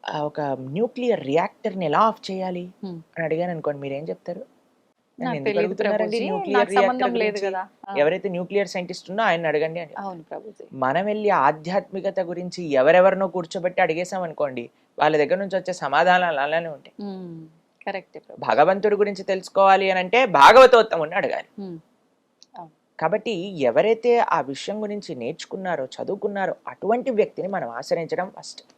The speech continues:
Speaker 2: హ్మ్.
Speaker 1: ప్లస్ వ్యక్తి కూడా మనకి పరిజ్ఞానం ఉన్నంత వరకే ఆన్సర్ చెప్పాలి.
Speaker 2: హ్మ్.
Speaker 1: దాని ప్రకారంగానే మాట్లాడితే అప్పుడు ఆయన మర్యాద అనేది కూడా ఉంటుంది.
Speaker 2: అవును.
Speaker 1: కాబట్టి అది
Speaker 2: హ్మ్.
Speaker 1: చాలా ముఖ్యమైన తత్వం ఆధ్యాత్మికతలో.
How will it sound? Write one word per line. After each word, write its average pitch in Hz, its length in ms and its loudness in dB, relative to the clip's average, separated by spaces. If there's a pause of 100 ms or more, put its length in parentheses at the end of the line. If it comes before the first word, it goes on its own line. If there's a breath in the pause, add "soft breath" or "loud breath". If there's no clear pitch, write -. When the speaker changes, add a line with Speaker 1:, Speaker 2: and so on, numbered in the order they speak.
Speaker 2:
హ్మ్. 170 320 -12 (480)
Speaker 1:
ప్లస్ 160 240 -4
వ్యక్తి 135 380 -4
కూడా 208 360 4 (100)
మనకి 143 300 -2
పరిజ్ఞానం 185 600 2
ఉన్నంత 180 340 0
వరకే 175 440 4 (380)
ఆన్సర్ 160 360 2
చెప్పాలి. 160 420 0 (220)
Speaker 2:
హ్మ్. 175 260 -10
Speaker 1:
దాని 147 160 0
ప్రకారంగానే 185 960 2
మాట్లాడితే 170 600 4
అప్పుడు 185 240 4
ఆయన 160 160 4
మర్యాద 156 420 8
అనేది 135 340 0
కూడా - 200 -2
ఉంటుంది. - 320 -14 (100)
Speaker 2:
అవును. 170 180 -12 (380)
Speaker 1:
కాబట్టి - 420 -12 (100)
అది 143 180 -8
Speaker 2:
హ్మ్. 160 120 -14 (440)
Speaker 1:
చాలా 131 160 -4
ముఖ్యమైన 151 460 -8
తత్వం 143 400 -8
ఆధ్యాత్మికతలో. 131 840 -10